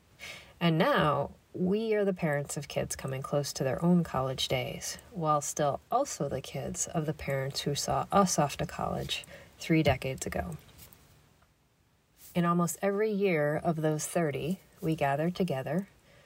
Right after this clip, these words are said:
either camping with our spouses and kids, or on a wine-infused girls'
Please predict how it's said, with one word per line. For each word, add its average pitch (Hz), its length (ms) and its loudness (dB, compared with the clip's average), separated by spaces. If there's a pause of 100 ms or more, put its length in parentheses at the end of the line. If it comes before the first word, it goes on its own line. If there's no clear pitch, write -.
(260)
either 226 240 2
camping 185 440 2
with 175 120 4
our 175 120 4
spouses 151 500 0
and 190 120 4
kids, 147 500 -2 (520)
or 185 460 2
on 170 140 2
a 165 100 4
wine-infused 175 880 2
girls' 156 540 0